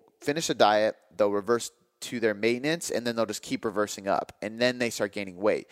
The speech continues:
So they're like, "Man, this reverse diet's working really well. I've been adding calories every single week, and I'm not gaining any weight." And then a couple months goes by, and boom, they make a small adjustment, and they start gaining a ton of weight. If that's the case, you just went just past your maintenance. So just pull back a little bit.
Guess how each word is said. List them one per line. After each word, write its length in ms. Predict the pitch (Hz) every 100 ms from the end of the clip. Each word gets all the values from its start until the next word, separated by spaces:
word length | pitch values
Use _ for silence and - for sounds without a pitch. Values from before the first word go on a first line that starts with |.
| - -
So 160 | 127
they're 120 | 127
like, 220 | 117 107 110
"Man, 320 | 160 156 120
this 180 | 113 127
reverse 240 | 123 127
diet's 280 | - 143 -
working 300 | 101 - 110
really 240 | 117 139
well. 280 | 135 165 123
I've 120 | 98
been 120 | 98 95
adding 240 | 104 110
calories 560 | - 143 135 98 98 -
every 220 | 98 107
single 300 | - 113 110
week, 220 | 135 131
and 100 | 110
I'm 80 | 101
not 160 | 107 101
gaining 240 | 110 104
any 160 | 104 95
weight." 340 | 135 117 - _ - - -
And 160 | 110
then 60 | 120
a 60 | 120
couple 240 | 123 104
months 220 | 110 110
goes 180 | - 107
by, 360 | 107 101 101 107
and 220 | 101 104 _
boom, 320 | 131 127 113
they 80 | 104
make 180 | 107 107
a 40 |
small 220 | - 110 98
adjustment, 400 | 104 107 - 85
and 80 |
they 60 | 92
start 220 | - 87
gaining 220 | 85 82
a 40 | 71
ton 140 | 62
of 60 | 52
weight. 200 | - - - - - - _ -
If 160 | 175
that's 200 | 156 151
the 100 | 123
case, 400 | - 113 143 -
you 180 | 107 120
just 200 | 120 -
went 160 | 127 - _ _
just 220 | - -
past 220 | 110 117
your 80 | 123
maintenance. 340 | 160 95 - -
So 140 | 113
just 160 | 104 -
pull 160 | 123
back 220 | 120 127
a 40 | 95
little 160 | 65
bit. 180 | 71 -